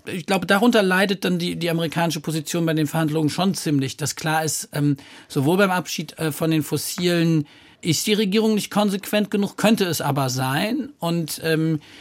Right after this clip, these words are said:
bei der Finanzierung ist sie's auch nicht. Da muss man ein bisschen Verständnis dafür haben, dass das mit dem Kongress schwierig ist. Aber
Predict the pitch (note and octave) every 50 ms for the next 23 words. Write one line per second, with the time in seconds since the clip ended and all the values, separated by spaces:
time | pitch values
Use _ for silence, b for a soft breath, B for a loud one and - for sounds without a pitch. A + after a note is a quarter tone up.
0 | B B B B - D#3 D#3+ E3 D#3+ - - E3+ E3 E3 D#3 - G3+ G3 F#3 F#3
1 | D#3+ E3+ C#3+ - D#3+ C#3+ - - - D#3 F#3+ A3+ A#3+ - A3 A3+ A#3 B3 A#3+ -
2 | - F3+ E3+ F3 F#3+ G3+ - - F#3 E3+ D#3+ F3+ - - F#3 E3 - E3+ D3 -
3 | - E3 F3 E3+ D3 - - D#3+ C#3+ - D#3+ D3+ D#3 D3+ D3+ C#3+ C#3 - - C#3+
4 | D3+ D#3 - D#3+ D3+ C#3+ - D#3 D#3 C#3 C#3+ D3 D3 - - - - - - -
5 | D#3 E3+ G3+ G#3 A3+ G#3+ - - - A3 A#3 A#3 - - - B B B B B
6 | B B B - - F3 E3+ E3 D3+